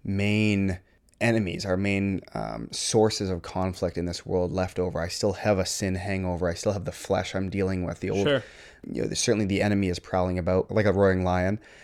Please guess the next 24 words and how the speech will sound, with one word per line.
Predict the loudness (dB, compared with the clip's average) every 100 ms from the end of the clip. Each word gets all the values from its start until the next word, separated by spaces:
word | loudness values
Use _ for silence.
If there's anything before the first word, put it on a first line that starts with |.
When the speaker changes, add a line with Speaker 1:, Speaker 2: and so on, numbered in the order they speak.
| -10
Speaker 1:
Um, | -2 0 2
but |
then | 4
there's | 6 4
the |
world | 4 4 4
system | 0 -2 -2
as | -4 -2
well | 0 0
that's | 0 -4
just | -2 -2 -4 0
bent | 0 0 -2
away | -4 0 2 4 2
from | 0 -4 -2
God, | -2 -2 -2
and | -2
I'm | -4 -2
dealing | -2 -2
with | -2
all | -2 -2
of | -2
these | -4 -6
things. | -4 -4 0
But | 0